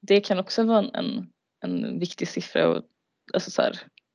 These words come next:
när vi tänker att barn blir så otroligt kanske negativt påverkade, eh, av att möta porr på nätet, så,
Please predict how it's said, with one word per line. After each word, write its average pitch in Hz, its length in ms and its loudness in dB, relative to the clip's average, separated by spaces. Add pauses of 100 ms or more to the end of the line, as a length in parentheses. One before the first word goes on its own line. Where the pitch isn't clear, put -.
(500)
när 175 120 4
vi 175 80 4
tänker 185 460 2
att - 180 -8
barn 165 240 -2
blir 160 100 -6
så - 120 -10
otroligt - 600 -6 (300)
kanske 170 560 -4 (520)
negativt - 800 -6 (680)
påverkade, 190 800 4 (560)
eh, 180 320 -14 (260)
av 175 200 -8
att 175 140 -12
möta 202 640 0
porr - 360 -10 (100)
på - 80 -12
nätet, - 300 -16 (300)
så, - 480 -8